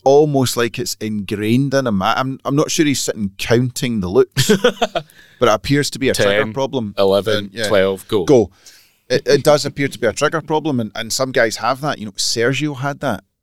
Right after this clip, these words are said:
Speaker 1: Sergio had this thing where he just couldn't take the club back.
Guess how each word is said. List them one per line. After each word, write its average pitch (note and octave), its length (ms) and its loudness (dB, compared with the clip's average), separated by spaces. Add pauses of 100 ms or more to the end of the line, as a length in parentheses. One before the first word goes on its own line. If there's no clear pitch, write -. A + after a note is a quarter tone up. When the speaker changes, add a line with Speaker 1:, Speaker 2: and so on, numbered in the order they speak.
(140)
Speaker 1:
Sergio C3 440 -2
had A#2 180 -4
this G#2+ 200 -6
thing A2+ 180 -8
where A2 100 -2
he G2+ 80 -4
just - 260 -8
couldn't B2 160 2
take A2+ 140 -4
the - 40 -14
club A#2+ 220 -2
back. B2 360 -6